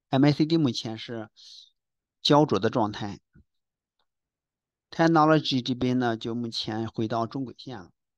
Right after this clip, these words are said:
回到中轨线以后，如果说没有跌破收阳线还行，跌破了那就继续往下走了。Industry 这边呢，昨天下跌，今天收十字，从大资金角度来看，还是高于这个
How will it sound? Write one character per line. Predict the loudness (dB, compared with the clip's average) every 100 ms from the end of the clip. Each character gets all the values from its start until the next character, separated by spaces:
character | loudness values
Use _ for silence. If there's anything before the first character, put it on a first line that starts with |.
| _ -14
回 | -10
到 |
中 | -8 -6
轨 | -6
线 | -4 -4
以 | -4
后， | -2
如 | 0 -2
果 | -2
说 | 2 2 0 _ -20 -20 -8
没 | 0
有 | 2 4
跌 | 2
破 | 2 2
收 | 2
阳 | -2 -2 -4
线 | -4
还 | -4
行， | -6 -8
跌 | -4 -2
破 | 0 0
了 | 0
那 | -2
就 | -4 -4
继 | -2
续 | -2
往 | -2
下 | -2 -2
走 | -4 -8
了。 | -12 _ _ _ _ _ _ _ _ _ _ _ _ _ _ _ _ _ _ _ _ -2
Industry | 2 4 2 2 0 0
这 | -2
边 | -2 0
呢， | -2
昨 | -4 -6
天 | -6
下 | -4 -2
跌， | -2
今 | -4 -2
天 | -4
收 | -4
十 | -8 -10 -10
字， | -10 -12
从 | -10 -6 -2
大 | 0
资 | 2
金 | 0
角 | 0
度 | -4
来 | -6 -6
看， | -6 -4
还 | -4
是 | -6 -2
高 | 2 2
于 | 0
这 | -4
个 | -4 -6